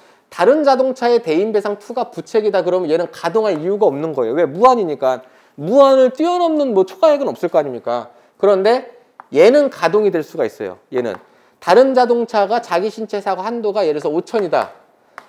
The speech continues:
근데 타짜 특약, 나, 내가 가입한 타짜 특약은 자-, 자기 신체 한도가 일억이다. 그럼 얼마 차이 나요? 오천 차이 나죠? 오천을 추가로 받을 수 있는 거예요. 타짜 특약에서 추가로 받을 수 있는 겁니다.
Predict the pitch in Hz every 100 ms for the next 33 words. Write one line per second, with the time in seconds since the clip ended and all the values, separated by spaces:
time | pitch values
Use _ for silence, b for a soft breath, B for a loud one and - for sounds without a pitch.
0 | _ _ 185 196 240 240 320 - 339 -
1 | 214 156 113 - - 139 147 135 147 202
2 | 226 185 180 190 185 247 285 285 226 202
3 | 185 240 247 165 160 165 - 156 190 202
4 | 190 180 196 185 135 151 175 143 110 82
5 | _ b b b 214 156 202 262 247 220
6 | 185 180 262 180 208 247 233 220 156 151
7 | 226 - B B 175 233 - 240 226 -
8 | 302 302 277 233 214 190 160 135 131 202
9 | 226 185 160 123 113 135 247 - _ -
10 | 226 185 143 220 - b b b 135 156
11 | 165 175 139 160 180 156 131 113 143 220